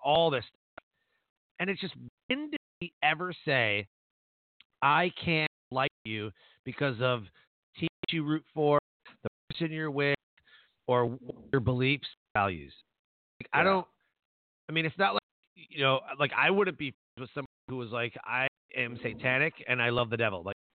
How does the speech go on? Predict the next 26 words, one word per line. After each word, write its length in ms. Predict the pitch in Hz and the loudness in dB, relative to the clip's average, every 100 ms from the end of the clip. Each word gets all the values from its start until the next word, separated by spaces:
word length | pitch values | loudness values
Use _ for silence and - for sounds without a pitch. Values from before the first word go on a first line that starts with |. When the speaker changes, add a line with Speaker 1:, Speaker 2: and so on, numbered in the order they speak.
| _ | _
Speaker 1:
okay, 540 | 226 311 508 508 - 220 233 _ _ 120 | 0 2 0 -2 -2 -10 -18 _ _ -6
well, 300 | 135 131 127 | -2 0 0
I 200 | 127 156 | -2 -4
can 0 | |
be 300 | _ _ - | _ _ -2
friends 200 | 285 185 | 0 0
with 120 | 123 | 0
you. 200 | 110 95 - - | 0 -2 -4 -2
<laughs> 320 | 185 160 143 | 0 0 0
Like, 240 | 160 160 139 - - - - - - | 0 0 -4 -12 -16 -20 -18 -18 -14
like, 340 | 160 160 139 - _ _ _ 143 | -2 0 0 -6 _ _ _ -2
you 100 | 185 | 0
know, 140 | 202 185 | 0 0
like, 140 | 160 | 0
I, 140 | 151 120 120 | -2 -2 -2
I, 180 | 131 110 _ _ _ _ _ _ - | -2 -4 _ _ _ _ _ _ -10
I 100 | 107 | -8
just 220 | 117 - | -8 -6
can't, 120 | - - - - | -6 -6 -10 -10
because 360 | 131 110 147 120 | -8 0 0 2
that's 180 | 131 - | -2 -4
kind 180 | - 127 | -4 -4
of 80 | 123 | -4
some 100 | 123 | -10
evil 340 | - _ - | -14 _ -6
stuff, 180 | - 240 | 0 0